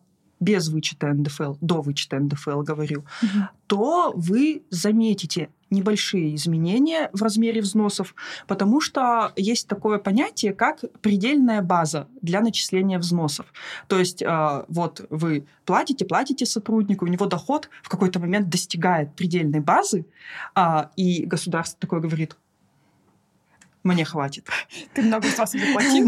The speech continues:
Speaker 1: <laughs> Да. <laughs> Всё, горшочек не вари. И как бы вот, а, достигла предельной базы,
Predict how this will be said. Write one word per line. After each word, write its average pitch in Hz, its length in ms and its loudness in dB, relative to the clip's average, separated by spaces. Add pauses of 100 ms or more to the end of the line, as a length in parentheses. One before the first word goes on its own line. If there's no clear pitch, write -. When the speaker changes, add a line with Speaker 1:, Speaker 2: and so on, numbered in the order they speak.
Speaker 1:
<laughs> 185 40 4
Да. 160 220 4 (600)
<laughs> 277 760 2
Всё, 185 220 0
горшочек 285 600 0
не 233 220 6
вари. 214 420 2 (320)
И 202 100 2
как 220 200 0
бы 208 220 2
вот, 208 280 -2 (220)
а, 175 180 2
достигла 339 440 0
предельной 262 640 0 (160)
базы, 220 480 0